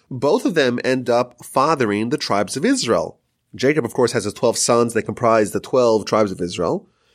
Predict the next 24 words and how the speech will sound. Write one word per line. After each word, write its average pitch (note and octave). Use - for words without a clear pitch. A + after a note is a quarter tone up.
And A#2+
Joseph D3+
has C#3+
two B3+
of A3+
his B2
sons, C3
Ephraim C3+
and C3
Manasseh. E3
They D3
get F3
grandfathered C3
in D3
to C3+
becoming B2
tribes G#2
as F2+
well. B2
And B2
in A#2+
fact, C3+
we C#3
say C3+